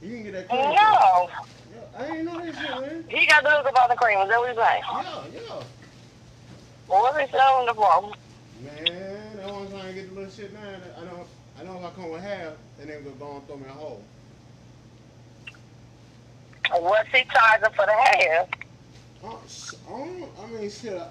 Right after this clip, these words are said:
Speaker 1: I'm gonna take that nigga about two, three hundred. Tell that nigga, "Man, give me an ounce."
Speaker 2: Well, when you find the information out, then you let me know.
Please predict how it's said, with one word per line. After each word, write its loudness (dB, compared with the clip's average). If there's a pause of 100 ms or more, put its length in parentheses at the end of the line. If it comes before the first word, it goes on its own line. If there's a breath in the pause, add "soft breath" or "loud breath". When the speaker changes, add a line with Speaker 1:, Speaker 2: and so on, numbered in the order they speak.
Speaker 1:
I'm -10
gonna -10
take -10
that -8
nigga -12
about -14
two, -12
three -12
hundred. -12
Tell -10
that -14
nigga, -14
"Man, -12
give -8
me -6
an -6
ounce." -12 (2500)
Speaker 2:
Well, 4
when 4
you -4
find 6
the 4
information 0
out, 4
then -6
you -4
let 2
me -14
know. 2